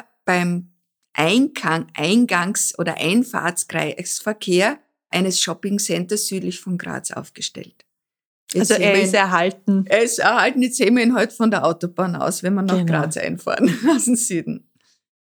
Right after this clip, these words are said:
Speaker 2: Und wenn wir jetzt gerade quasi das eine Gebäude, die eine Baute besprochen haben, die noch die Bevölkerung quasi frei gekauft hat von den Franzosen,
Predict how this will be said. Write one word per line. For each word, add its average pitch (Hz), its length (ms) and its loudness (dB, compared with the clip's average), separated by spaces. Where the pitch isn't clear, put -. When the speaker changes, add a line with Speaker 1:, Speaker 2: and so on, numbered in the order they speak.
Speaker 2:
Und 185 380 0
wenn 185 140 4
wir 190 80 2
jetzt 185 160 -2
gerade 185 180 -2
quasi 185 180 0
das 175 260 -2
eine 180 360 0
Gebäude, 196 840 0
die 160 120 -10
eine 185 200 0
Baute 185 760 0
besprochen 180 540 -2
haben, 180 380 0
die 185 180 0
noch 170 400 -2
die 175 160 -4
Bevölkerung 180 640 0
quasi 170 640 0
frei 151 320 -2
gekauft 185 760 -2
hat 196 200 0
von 196 160 0
den 185 100 0
Franzosen, 190 640 -2